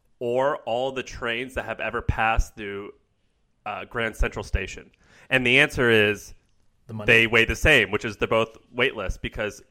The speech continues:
Speaker 1: trains don't pass through Grand Central Station and money isn't made from paper.
Speaker 2: Ah, okay, good. I love riddles. Um, thank you for that.
Speaker 1: It's
Speaker 2: So
Speaker 1: made out of
Speaker 2: anyways,
Speaker 1: cotton.
Speaker 2: we
Speaker 1: So
Speaker 2: couldn't
Speaker 1: in
Speaker 2: do
Speaker 1: fact,
Speaker 2: this
Speaker 1: it, it does grow on trees.
Speaker 2: But I'm pretty sure money burns. I f-, I think I've seen this in movies, unless they're using fake,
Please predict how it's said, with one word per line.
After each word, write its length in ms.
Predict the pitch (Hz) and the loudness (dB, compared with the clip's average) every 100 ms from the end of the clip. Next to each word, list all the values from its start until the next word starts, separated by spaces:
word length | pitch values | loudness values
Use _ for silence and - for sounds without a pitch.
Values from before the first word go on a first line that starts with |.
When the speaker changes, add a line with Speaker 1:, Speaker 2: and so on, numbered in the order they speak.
| - | -10
Speaker 1:
trains 280 | 110 135 127 | -4 -4 -4
don't 160 | 127 | -6
pass 260 | - 117 - | -4 -4 -6
through 100 | 120 | -8
Grand 240 | 113 107 | -8 -6
Central 220 | 117 123 | -10 -10
Station 480 | - 120 120 165 165 _ | -12 -10 -8 -8 -10 _
and 400 | 117 113 107 107 - _ _ _ | -2 0 0 -2 -8 _ _ _
money 340 | 110 110 127 123 | -8 -4 -2 -2
isn't 240 | 110 113 | -4 -8
made 240 | 104 104 - | -8 -8 -8
from 200 | 104 98 | -14 -12
paper. 400 | - 104 - - - _ _ _ _ _ - | -10 -10 -12 -18 -20 _ _ _ _ _ -16
Speaker 2:
Ah, 540 | 104 135 143 120 98 - | -12 -10 -10 -10 -12 -14
okay, 300 | 139 139 160 | -14 -8 -8
good. 260 | 113 156 113 | -4 -4 -4
I 100 | 113 | -4
love 280 | 135 143 131 | -2 0 -2
riddles. 340 | 113 98 - _ _ _ - | -4 -6 -12 _ _ _ -12
Um, 480 | 113 110 104 104 107 - _ _ - - - - | -10 -8 -10 -14 -18 -20 _ _ -18 -18 -18 -14
thank 180 | 117 123 | -12 -8
you 60 | |
for 100 | 143 | -6
that. 320 | 107 117 - _ _ _ | -6 -8 -12 _ _ _
Speaker 1:
It's 100 | 117 | -4
Speaker 2:
So 80 | 147 | 2
Speaker 1:
made 60 | 139 | 2
out 40 | |
of 40 | 110 | 4
Speaker 2:
anyways, 100 | 107 | 6
Speaker 1:
cotton. 380 | 123 - 87 85 - - | 6 4 -8 -20 -20 -14
Speaker 2:
we 80 | 131 | -2
Speaker 1:
So 80 | 151 | 2
Speaker 2:
couldn't 120 | 175 | 2
Speaker 1:
in 60 | 156 | 6
Speaker 2:
do 60 | |
Speaker 1:
fact, 160 | 165 165 | 6 8
Speaker 2:
this 80 | 185 | 6
Speaker 1:
it, 80 | 185 | 4
it 80 | - | 6
does 200 | 180 - | 6 6
grow 200 | 151 127 | 4 4
on 60 | |
trees. 400 | - 113 87 - - _ _ _ _ _ _ - | 0 -6 -10 -14 -20 _ _ _ _ _ _ -8
Speaker 2:
But 120 | 226 | -8
I'm 60 | 247 | -4
pretty 140 | 370 | -2
sure 100 | 190 | -2
money 160 | 139 120 | -2 -4
burns. 240 | 113 98 | 0 0
I 40 | 117 | 0
f-, 100 | - | -12
I 40 | 175 | -10
think 100 | 151 | -8
I've 80 | |
seen 120 | 127 107 | -10 -10
this 120 | - | -12
in 60 | |
movies, 260 | 101 101 95 | -10 -10 -12
unless 200 | 110 127 | -10 -10
they're 120 | 127 | -8
using 200 | 117 98 | -10 -10
fake, 240 | - 107 | -12 -14